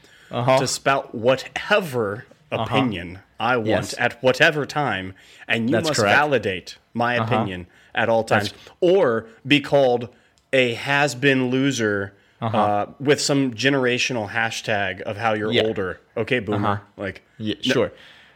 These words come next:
Speaker 2: Okay.
Speaker 1: Okay, but I'm just going to simply talk to you about what is and what
Speaker 2: Oh.
Speaker 1: isn't.
Speaker 2: Oh, okay.
Speaker 1: So,
Speaker 2: Well, that's different.
Speaker 1: I don't know
Speaker 2: I
Speaker 1: where that fits into your paradigm, <laughs> but let's talk about these Alabama transfers, and let's just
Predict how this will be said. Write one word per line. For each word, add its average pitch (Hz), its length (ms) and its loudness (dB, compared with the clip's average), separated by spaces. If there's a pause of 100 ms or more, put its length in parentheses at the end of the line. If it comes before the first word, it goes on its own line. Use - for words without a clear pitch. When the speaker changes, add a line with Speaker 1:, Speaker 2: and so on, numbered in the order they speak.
(180)
Speaker 2:
Okay. 85 180 -12
Speaker 1:
Okay, 95 240 -6
but 131 220 4
I'm 190 180 4
just 220 240 0
going 180 200 4
to 139 40 2
simply 135 360 0
talk 123 240 0
to 131 80 -2
you 123 40 0
about 107 300 0
what 117 180 4
is 98 440 -2 (100)
and 107 200 -4
what 107 140 2
Speaker 2:
Oh. 156 160 6 (200)
Speaker 1:
isn't. 80 160 -12 (420)
Speaker 2:
Oh, 123 120 4
okay. 104 80 6
Speaker 1:
So, 104 340 4
Speaker 2:
Well, - 80 4
that's 147 160 4
different. 139 260 6
Speaker 1:
I - 20 8
don't 165 120 4
know 165 80 6
Speaker 2:
I 156 100 4
Speaker 1:
where 170 140 6
that 156 180 4
fits 165 300 0
into 139 180 2
your 127 120 4
paradigm, 120 560 2 (260)
<laughs> - 260 -12
but 135 100 4
let's 233 320 4
talk 226 360 0
about 143 540 2
these 131 280 -2
Alabama 127 480 4
transfers, 117 720 2
and 120 240 -2
let's 202 300 0
just 247 400 -2